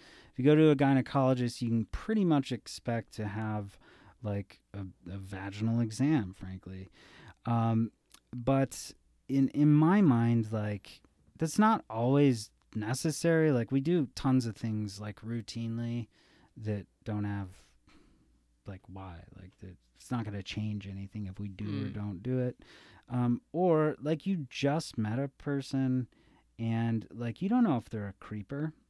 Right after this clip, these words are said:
Speaker 1: Let's be real. Like,
Speaker 2: Yeah.
Speaker 1: there are some O B G Y Ns who have abused their positions, um, and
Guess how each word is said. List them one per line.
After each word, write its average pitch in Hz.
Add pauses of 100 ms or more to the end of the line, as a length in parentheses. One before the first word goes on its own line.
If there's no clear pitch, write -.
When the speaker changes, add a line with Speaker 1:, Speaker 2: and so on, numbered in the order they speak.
Speaker 1:
Let's -
be 123
real. 131
Like, 113
Speaker 2:
Yeah. 151
Speaker 1:
there 151
are 147 (260)
some 151 (560)
O 135
B 151
G 135
Y 156
Ns 104 (360)
who 120
have 107 (120)
abused 123
their 110 (160)
positions, 113 (540)
um, 110 (200)
and 123